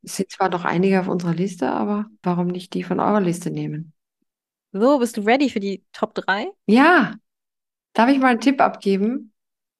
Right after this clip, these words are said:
Speaker 2: Ja, mach.
Speaker 1: Also ich würde denken, dass es Lady Diana dabei ist. Kann das sein?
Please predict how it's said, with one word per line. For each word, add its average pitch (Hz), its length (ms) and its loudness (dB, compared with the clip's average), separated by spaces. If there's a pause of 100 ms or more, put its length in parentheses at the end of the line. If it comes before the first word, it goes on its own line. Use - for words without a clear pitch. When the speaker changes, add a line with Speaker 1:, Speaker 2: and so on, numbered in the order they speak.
Speaker 2:
Ja, 185 320 -4
mach. 220 180 -4 (1080)
Speaker 1:
Also 175 180 -8
ich 175 200 -12
würde 185 200 -8
denken, 202 1000 -4 (320)
dass 185 600 -6 (360)
es 170 1300 -8 (300)
Lady 180 320 0
Diana 165 720 -4
dabei 208 460 -2
ist. - 200 -16 (460)
Kann 185 160 -2
das 180 120 -4
sein? 226 380 -4